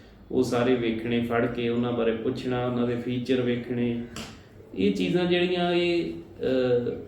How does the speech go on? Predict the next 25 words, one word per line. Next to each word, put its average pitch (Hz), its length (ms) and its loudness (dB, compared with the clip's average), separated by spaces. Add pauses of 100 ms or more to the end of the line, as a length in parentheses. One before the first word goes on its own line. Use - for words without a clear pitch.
(380)
ਇਹਨਾਂ 160 260 4
ਨੇ 156 80 4
ਨੌਲੇਜ 127 360 4
ਦਿੱਤੀ 113 240 -4
ਕਾਫੀ। 107 360 -4 (1800)
And 143 100 2
ਫਿਰ 151 200 2
ਆਪਣੇ 151 320 0
ਦੋਸਤ 131 480 2
ਜਿਹੜੇ 139 300 4
ਸਰਕਲ 131 460 0
'ਚ 139 60 -2
ਸੀਗੇ, 120 320 0
ਸ਼ੂਟਿੰਗ 117 400 0
'ਚ 123 100 -2
ਰਹੇ, 117 220 4
ਉਹਨਾਂ 123 280 2
ਨਾਲ 113 260 0
ਜਾਣਾ 110 240 -2
ਆਉਣਾ, 113 380 -2
ਵਿਚਰਨਾ 113 560 -2
ਅਜੇ 113 140 -2
ਤੱਕ 120 220 -2
ਸਾਡਾ 113 300 -4
ਹੈਗਾ। 113 400 -2